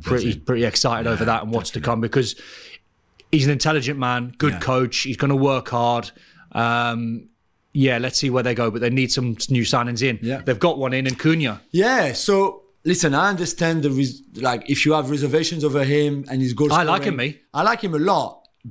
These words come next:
Speaker 2: but he's never scored many, many goals. Well,
Speaker 1: No.
Speaker 2: certainly not
Speaker 1: But,
Speaker 2: since
Speaker 1: but
Speaker 2: moving
Speaker 1: for
Speaker 2: to
Speaker 1: Wolves, when you can't score, it makes sense, yeah?
Speaker 2: And right now they need a goal scorer, right?
Speaker 1: Yes.
Speaker 2: 'Cause Jimenez is clearly out of confidence
Speaker 1: Yeah.
Speaker 2: and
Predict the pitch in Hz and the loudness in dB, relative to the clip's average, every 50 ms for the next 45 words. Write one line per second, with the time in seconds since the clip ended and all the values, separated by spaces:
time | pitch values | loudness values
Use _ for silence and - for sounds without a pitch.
0 | - _ _ _ 110 101 156 135 131 143 147 151 139 139 165 165 147 147 143 - | -20 _ _ _ -2 0 0 0 2 0 0 2 2 2 2 2 2 0 0 2
1 | 156 156 151 143 135 135 131 135 131 127 123 123 113 135 127 117 104 95 90 107 | 2 2 2 2 0 -2 -2 -2 -2 0 -2 0 0 2 2 0 0 -2 -2 0
2 | 135 120 110 101 160 160 156 156 151 160 156 143 - - - _ - - - 170 | 0 2 2 2 2 2 2 2 2 2 2 0 -2 -6 -16 _ -4 0 2 2
3 | - - 135 139 143 143 147 143 139 165 135 143 165 156 147 131 110 127 131 127 | 2 0 -4 -2 0 0 0 2 0 0 0 2 2 2 2 0 0 -2 -2 -2
4 | 127 127 - - 143 139 131 127 113 - - - 135 120 110 107 107 - 104 110 | -2 -4 -2 -2 0 0 0 -2 -2 -6 -2 0 2 2 2 2 0 -2 -2 -2
5 | 117 117 107 - - 127 117 104 95 - 123 139 143 - _ 131 135 139 139 165 | -2 -2 -2 -2 -4 -2 -2 -2 0 0 0 -2 -2 -4 _ 0 0 2 2 2
6 | 170 165 170 160 139 139 135 147 160 151 143 - 131 117 - - 127 107 95 95 | 2 2 0 -2 -2 -2 -4 -2 -2 -2 -2 -2 -4 -6 -6 -6 -6 -4 -2 0
7 | 113 131 143 135 117 104 - - - 123 107 - 131 127 131 127 127 127 123 117 | 0 2 2 2 0 -2 -6 -6 -6 -8 -6 -6 -4 -2 -2 0 0 0 0 0
8 | 110 117 - - - 123 117 113 117 113 110 110 107 - 123 120 117 - 123 110 | -2 -4 -4 -4 -2 0 2 2 2 2 2 0 -2 -2 -2 -4 -2 -2 -2 0
9 | 117 113 113 117 113 107 104 - - | 0 2 2 2 0 0 -2 -4 -8